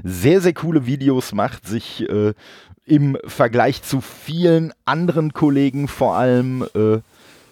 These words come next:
sehr, sehr schlaue Gedanken macht. Also, äh, die, die Gedanken wären auch ohne den Vergleich schlau, aber, äh, es ist halt wirklich vielfach so,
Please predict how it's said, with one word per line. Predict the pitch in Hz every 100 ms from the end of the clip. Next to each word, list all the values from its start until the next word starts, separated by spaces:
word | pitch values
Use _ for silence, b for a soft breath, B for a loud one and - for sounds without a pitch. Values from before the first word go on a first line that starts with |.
| b
sehr, | 85 78 113 135 131
sehr | 120
schlaue | - 120 123
Gedanken | 110 104 131 - 135
macht. | 120 110 - - _ -
Also, | - 95 92 95 95 92 - 90 90
äh, | 92 b b b b b _ -
die, | 82 104 107 -
die | 104 131
Gedanken | 127 110 147 117
wären | 117 123 110
auch | 104
ohne | 113 147 107
den | 101
Vergleich | 113 98 123 147
schlau, | - 85 80
aber, | - 120 127 107 110 113 -
äh, | 107 107
es | 110 104
ist | 120
halt | 123 107
wirklich | 131 110 -
vielfach | 123 127 117 120 117 113 101 110 - 113 -
so, | 98 110